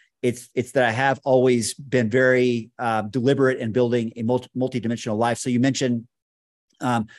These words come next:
I recently founded, I'm the, I'm the C E O of a startup called Swell. We're at swell money dot com.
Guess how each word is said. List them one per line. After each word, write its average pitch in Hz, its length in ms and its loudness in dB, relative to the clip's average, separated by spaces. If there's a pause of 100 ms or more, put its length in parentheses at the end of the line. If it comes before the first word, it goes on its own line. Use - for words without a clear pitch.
(280)
I 139 60 0
recently 135 440 0
founded, 131 520 2
I'm 120 140 0
the, 117 120 -4
I'm 117 120 -4
the 113 60 -4
C 127 260 -4
E 120 60 4
O 120 260 4
of 113 180 -4
a 113 40 -2
startup 123 520 0
called 110 260 -4
Swell. 135 580 2
We're 120 120 2
at 110 100 -2
swell 123 320 0
money 120 240 -2
dot 110 240 -4
com. 147 360 0